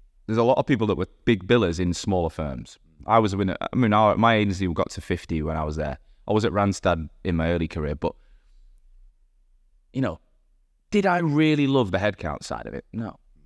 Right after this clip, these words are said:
If I'm really honest with myself, can, I can sit here and pretend I want a two hundred man firm, but the reality is, I like selling. I like my own day.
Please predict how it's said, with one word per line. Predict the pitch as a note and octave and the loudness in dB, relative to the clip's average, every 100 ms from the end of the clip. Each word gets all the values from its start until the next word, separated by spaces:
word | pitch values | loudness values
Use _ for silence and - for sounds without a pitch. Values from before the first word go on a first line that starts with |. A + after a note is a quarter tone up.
| _ | _
If | C#3 | 0
I'm | E3+ E3+ | 2 2
really | D3+ F3 D#3+ | 4 4 4
honest | C#3+ G#2+ | 2 2
with | F#2 | -2
myself, | D#2 - A1 - - _ _ _ | -4 -4 -8 -10 -20 _ _ _
can, | D3+ C#3 | 0 0
I | - | -2
can | C#3 | -4
sit | - G#3 | 0 0
here | C#3 | 2
and | |
pretend | A2 - D#3 B2+ | 0 -2 0 2
I | F#2+ | 2
want | F2+ | -2
a | - | -4
two | - | 0
hundred | G#2 F#2+ E2+ | 0 0 -2
man | D#2 | -4
firm, | D2+ B2+ F#2 C#2+ | -4 -4 -4 -6
but | F#2+ | -6
the | A2+ | -4
reality | A#2+ C3+ E3 E3 A2 | 0 2 4 2 0
is, | E2+ D2+ - _ _ _ _ | -2 -8 -16 _ _ _ _
I | C#3 D3+ | 2 4
like | C3 A#2 | 4 2
selling. | - G2+ D#2+ B1+ D2+ - _ - _ _ _ _ - | -2 -4 -4 -6 -12 -16 _ -20 _ _ _ _ 2
I | A#2+ | 6
like | C3+ C3+ - | 6 4 2
my | A2 | 2
own | G#2+ G#2 G2 | 2 2 2
day. | F2 D#2+ F#2 | 2 0 -2